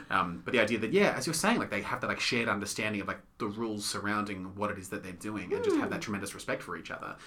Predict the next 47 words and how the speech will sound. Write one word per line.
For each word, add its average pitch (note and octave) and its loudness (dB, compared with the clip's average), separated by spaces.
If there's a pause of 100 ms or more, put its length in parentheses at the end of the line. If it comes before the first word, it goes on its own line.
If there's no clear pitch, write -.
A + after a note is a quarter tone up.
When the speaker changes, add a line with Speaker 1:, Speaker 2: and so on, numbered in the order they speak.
(180)
Speaker 2:
And D3+ 6
nudity F3+ 8
itself D#3 2
being E3+ 6
so G#2+ 0
beautiful, F#2 -8
especially E3 2
when G#2+ 0
it F#2 -4
comes F#2+ -8
to G2 -6
its F2 -10
incorporation G2+ -4
into, F#2+ -8
like, - -14
the F#2+ -6
arts. C#3 6 (460)
Fuck, F#3 0
that's - -4
nice. E2 -6 (260)
I A#2+ 0
just, B2+ 0
<laughs> - 2
and E3 8
I F3+ 10
also B3 10
think F#3+ 6
when D3+ 8
these D3+ 6
sorts C#3 2
of C3 4
things B2+ 0
come B2+ 4
up, A#2 8
sometimes A#2 -2
it G#2 -4
flicks A#2+ -4
to - -4
that G#2 0
thing G#2 -4
of, G2+ -2
like, G#2+ 0
I C#3+ 0
didn't E3 -2
realize D3+ 4
that, D3 -2
like, B2+ 2